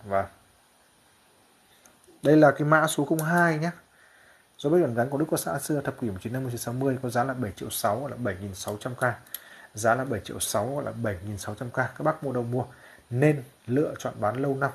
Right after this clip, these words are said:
nó có thượng uy tín ở Hà Nội, Sài Gòn. Em là một số anh em chơi kính cổ đồ cổ là hai mấy năm, ba năm, ngay cả địa chỉ, số điện thoại là hơn hai mươi năm, rất là yên tâm, đảm bảo pháp nhân, pháp lý. Đó. Bác mua bán kính cổ đồ cổ nên chọn địa chỉ, số điện thoại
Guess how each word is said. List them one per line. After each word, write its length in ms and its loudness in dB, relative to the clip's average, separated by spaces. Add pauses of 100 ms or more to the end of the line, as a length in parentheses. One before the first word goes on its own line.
nó 60 -8
có 160 -4
thượng 200 -6
uy 120 -6
tín 220 -4
ở 60 -8
Hà 80 -4
Nội, 180 -10
Sài 180 -8
Gòn. 200 0 (520)
Em 180 -2
là 80 -2
một 140 -6
số 140 -6
anh 80 -4
em 160 -4
chơi 180 -4
kính 140 -4
cổ 80 -2
đồ 180 -4
cổ 120 -4
là 100 -6
hai 340 -2
mấy 140 -4
năm, 320 -6
ba 340 2
năm, 140 -4 (160)
ngay 200 -6
cả 60 -6
địa 140 -6
chỉ, 180 -6
số 160 -8
điện 80 -8
thoại 160 0 (460)
là 100 -2
hơn 180 -2
hai 260 -2
mươi 80 -4
năm, 120 -2 (220)
rất 120 -4
là 60 -6
yên 140 -8
tâm, 300 -4 (360)
đảm 160 2
bảo 120 2
pháp 100 -4
nhân, 160 -4
pháp 200 -2
lý. 200 2 (1120)
Đó. 120 -12 (460)
Bác 120 -2
mua 200 4
bán 80 -2
kính 100 -2
cổ 60 2
đồ 200 0
cổ 180 0
nên 200 -2
chọn 220 -6
địa 120 -4
chỉ, 140 -4
số 140 -8
điện 100 -6
thoại 240 0